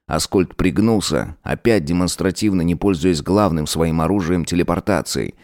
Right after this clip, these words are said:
Крутанулся, очутился за спиной у Разлиха, вывернул тому руку и дернул голову так,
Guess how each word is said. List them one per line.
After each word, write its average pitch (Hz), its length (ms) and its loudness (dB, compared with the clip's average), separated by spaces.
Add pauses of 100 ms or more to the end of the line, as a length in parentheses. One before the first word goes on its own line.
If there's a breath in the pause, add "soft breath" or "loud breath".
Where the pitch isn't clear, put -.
(220 soft breath)
Крутанулся, 107 720 2
очутился 107 500 0
за 92 180 0
спиной 104 480 0
у 90 120 2
Разлиха, 87 640 0 (260 loud breath)
вывернул 87 640 2
тому 98 320 2
руку 101 380 4
и 92 60 4
дернул 101 460 2
голову 92 360 2
так, - 520 -2